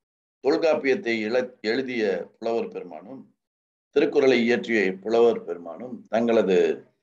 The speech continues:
ஆ, பெயர், ஊர், வாழ்ந்த காலம், நூலை இயற்றிய ஆண்டு, ஆட்சி செய்த மன்னர், இவை எதையுமே குறிப்பிடவில்லை. இவர்களை போன்றே புராணத்தை எழுதிய முனிவர்களும்,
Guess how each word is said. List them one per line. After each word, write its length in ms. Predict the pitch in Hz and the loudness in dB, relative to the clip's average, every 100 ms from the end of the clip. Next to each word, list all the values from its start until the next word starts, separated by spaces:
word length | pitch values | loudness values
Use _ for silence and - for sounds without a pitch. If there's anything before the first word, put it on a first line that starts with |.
| _ _ _ | _ _ _
ஆ, 260 | 87 87 82 | 0 2 2
பெயர், 520 | 71 - 131 147 147 | 0 0 2 2 2
ஊர், 360 | 127 123 143 123 | -2 -2 -2 -2
வாழ்ந்த 480 | 104 120 139 123 | 0 0 0 -2
காலம், 560 | - 107 113 98 - - _ | -2 -2 -2 -4 -10 -20 _
நூலை 340 | 110 131 139 120 | _ -6 -4 -4
இயற்றிய 420 | 120 104 113 101 | -4 -6 -6 -4
ஆண்டு, 440 | 107 98 76 - _ | -4 -6 -10 -12 _
ஆட்சி 320 | - 131 131 | -10 -8 -8
செய்த 320 | 127 120 104 95 | -10 -10 -10 -10
மன்னர், 420 | 95 113 107 76 | -8 -2 -2 -2
இவை 240 | 104 101 | 0 2
எதையுமே 520 | 95 104 135 139 139 | 2 4 4 4 2
குறிப்பிடவில்லை. 800 | 135 123 110 110 92 78 64 - _ _ _ _ _ | 0 -4 -4 -4 -4 -4 -8 -12 _ _ _ _ _
இவர்களை 420 | - 135 160 160 156 | -2 2 2 2 0
போன்றே 380 | 147 156 170 | -2 -2 -2
புராணத்தை 580 | - 127 139 156 156 151 | -4 -4 -2 -2 -4 -4
எழுதிய 320 | 135 135 131 | -2 -2 -4
முனிவர்களும், 1000 | 120 113 120 135 143 127 117 117 139 131 | -6 -8 -8 -4 -4 -4 -4 -6 -8 -12